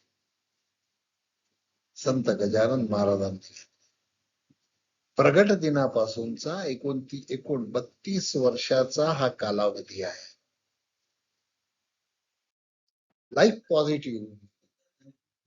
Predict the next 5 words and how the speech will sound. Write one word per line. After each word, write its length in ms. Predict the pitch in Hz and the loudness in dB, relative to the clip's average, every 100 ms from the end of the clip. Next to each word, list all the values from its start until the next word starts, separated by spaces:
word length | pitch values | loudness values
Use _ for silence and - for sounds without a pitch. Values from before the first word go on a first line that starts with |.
| _ _ _ _ _ _ _ _ _ _ _ _ - | _ _ _ _ _ _ _ _ _ _ _ _ -8
संत 360 | - 185 202 | -2 0 4
गजानन 600 | - 127 120 131 131 123 | 4 4 4 2 2 0
महाराजांवर 760 | 117 113 113 110 110 110 110 135 - _ _ _ _ _ _ _ _ _ | 0 0 2 0 -2 -4 -8 -10 -12 _ _ _ _ _ _ _ _ _
दोन 300 | 127 170 190 | -2 0 -2
व्हिडिओ 580 | 131 95 110 139 170 160 | -6 -6 -6 -2 2 2